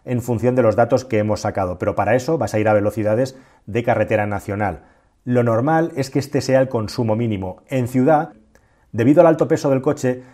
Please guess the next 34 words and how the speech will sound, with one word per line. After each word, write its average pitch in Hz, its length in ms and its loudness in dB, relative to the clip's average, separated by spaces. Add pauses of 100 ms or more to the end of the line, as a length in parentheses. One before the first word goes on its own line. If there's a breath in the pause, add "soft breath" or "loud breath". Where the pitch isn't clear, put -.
(100)
no 123 160 0
es 147 80 0
esperable 120 640 2
que 120 80 -2
estos - 220 -6
consumos 107 440 -6
tan 98 160 -6
bajos 110 360 -6
se - 180 -4
consigan, 90 460 -8
con 107 160 -4
lo 110 100 0
cual 143 200 6
vas 139 140 2
a 135 40 0
estar 131 200 0
alrededor 117 540 4 (320 loud breath)
de 123 120 2
entre 131 200 2
los 123 160 0
trescientos 175 640 -2
y 135 80 0
los 120 140 -2
trescientos 139 420 -4
cincuenta 123 360 -2
kilómetros 120 460 -2 (180 loud breath)
circulando 170 460 2
dentro 147 340 0
de 117 60 0
la 104 120 0
ciudad, 92 300 -6
a 110 120 0
baja 143 240 0
velocidad. 92 420 -6